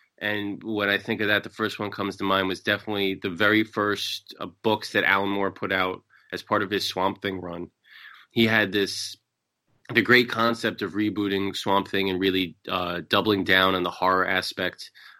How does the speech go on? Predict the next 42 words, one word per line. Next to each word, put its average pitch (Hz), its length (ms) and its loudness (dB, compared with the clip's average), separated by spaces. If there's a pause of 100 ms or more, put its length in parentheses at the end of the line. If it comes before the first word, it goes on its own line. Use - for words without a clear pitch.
of 87 140 -8
him 101 200 4
being 95 200 2
a 87 60 -4
monster. 87 680 -2 (300)
And - 80 -4
it's, - 260 -4
it's - 260 -10
very, 104 380 4 (180)
uh, 92 320 -4 (200)
the 95 160 2
atmosphere 113 560 0
of 95 80 -4
the 92 60 -4
story, 98 400 -2
not 113 160 0
just 117 220 -10
the 110 80 -8
story 104 340 0
itself, 98 340 -4
but 92 80 -8
the 92 100 0
atmosphere 95 460 -2
is 87 120 -4
very 90 200 -2
dark 92 520 -2 (380)
and 85 340 -4
gloomy, 98 520 2
and 90 80 0
it 85 80 -2
really 92 360 2
leans 95 420 -2
into 95 320 0
the, 87 320 -2
the 92 80 -2
swamp 95 440 4
aspect 90 600 0
of, 87 200 -4 (640)
of 90 140 0
who 92 160 4
he 92 120 6
is. 90 420 0